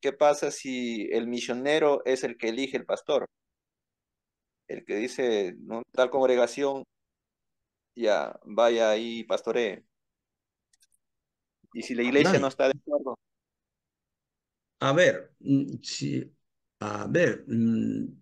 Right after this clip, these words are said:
Speaker 2: puede darse el caso porque es una congregación no organizada, o sea, no tiene ancianos, ¿no? Entonces, eh,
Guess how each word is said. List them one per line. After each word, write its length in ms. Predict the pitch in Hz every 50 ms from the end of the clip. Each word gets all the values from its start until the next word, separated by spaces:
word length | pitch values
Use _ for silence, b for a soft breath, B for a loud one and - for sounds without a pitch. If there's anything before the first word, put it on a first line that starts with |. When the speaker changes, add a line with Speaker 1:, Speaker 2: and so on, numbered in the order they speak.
| _ _ _ _ _ _
Speaker 2:
puede 280 | - 190 214 214 196 170
darse 300 | 170 185 185 170 160 185
el 120 | 147 143
caso 460 | 143 170 180 185 180 - 220 226 220
porque 580 | - 143 120 123 - - - 123 120 127 139 156
es 260 | 160 143 147 - - -
una 500 | 165 156 156 160 160 156 156 156 156 143
congregación 960 | 135 120 113 110 110 107 107 110 110 110 110 - 123 127 135 139 123 127 127
no 260 | 127 131 135 135 139 139
organizada, 800 | 139 127 104 95 95 98 98 95 - - 143 156 151 123 104 101
o 20 | 90
sea, 160 | - 123 113
no 280 | 110 120 131 135 135 -
tiene 800 | - 131 131 139 147 147 151 147 147 151 151 151 151 143 147 -
ancianos, 1000 | - 110 107 107 101 98 - - 147 190 190 147 110 92 90 85 82 - - -
¿no? 300 | 98 110 117 156 202 - - _ _ _ _ _ _ _ _ _ _ _ _ _ _ -
Entonces, 1000 | - - 107 98 - - 131 139 135 120 - 135 135 131 135 127 - - - _
eh, 580 | - 120 120 117 113 113 110 110 110 110 110 110